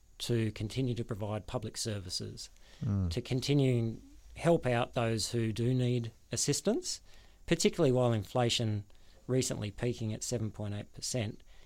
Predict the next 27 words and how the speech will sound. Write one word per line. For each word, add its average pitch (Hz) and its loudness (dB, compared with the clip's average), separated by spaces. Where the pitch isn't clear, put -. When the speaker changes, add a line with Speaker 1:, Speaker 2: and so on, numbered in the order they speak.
Speaker 1:
is 359 4
putting 120 0
genuine 107 -2
pressure 117 -6
on 110 -4
a 104 -6
lot 107 -6
of 104 -8
households. - -8
Having 160 2
said 160 2
that, 110 -2
I 135 2
do 156 4
think 135 0
our 110 0
federal 113 -2
governments 110 -2
need 113 -2
to 101 -6
be 107 -4
more 110 -4
courageous 113 -4
than 110 -2
they 101 -4
have 113 -4
been, 196 -4